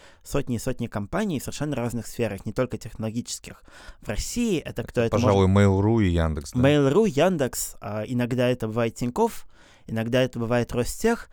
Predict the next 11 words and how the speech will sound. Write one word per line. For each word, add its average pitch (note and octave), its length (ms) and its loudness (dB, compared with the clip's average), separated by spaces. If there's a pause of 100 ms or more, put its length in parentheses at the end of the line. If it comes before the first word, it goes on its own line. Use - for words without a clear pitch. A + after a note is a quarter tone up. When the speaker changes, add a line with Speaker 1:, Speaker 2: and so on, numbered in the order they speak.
(240)
Speaker 1:
иногда A#2+ 360 0
это G3 200 0
еще C3+ 200 -2
бывает B2 420 0
там G#2 220 -6
две-три B2+ 360 -2
компании, F3 560 -2
но, A#2 160 0
как A#2 140 -2
правило, E3+ 320 2
они, B2+ 360 0